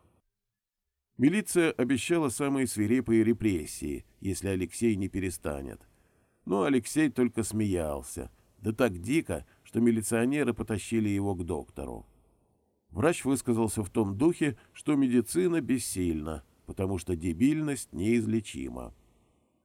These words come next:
Но тут врач был все-таки неправ. Алексей не только не слабоумен,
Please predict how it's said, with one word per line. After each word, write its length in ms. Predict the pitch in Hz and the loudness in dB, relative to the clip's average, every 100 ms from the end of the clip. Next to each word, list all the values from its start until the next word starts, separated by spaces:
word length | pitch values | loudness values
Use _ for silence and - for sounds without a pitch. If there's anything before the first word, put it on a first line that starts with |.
| _ _ | _ _
Но 220 | 107 156 | -2 -2
тут 400 | - - 196 - | -2 -4 -4 -2
врач 280 | 143 156 127 | 0 0 0
был 180 | 117 127 | 0 0
все-таки 460 | - 139 131 117 | 0 -2 -2 0
неправ. 640 | 117 113 95 78 65 - - _ _ _ _ | 0 2 0 -2 -4 -10 -20 _ _ _ _
Алексей 420 | 110 135 - 165 | 2 2 2 2
не 160 | 135 131 | 4 2
только 400 | - 180 175 143 | 2 0 2 0
не 160 | 127 117 | 2 2
слабоумен, 880 | 123 117 123 113 92 78 69 62 | 2 4 6 6 4 0 -4 -10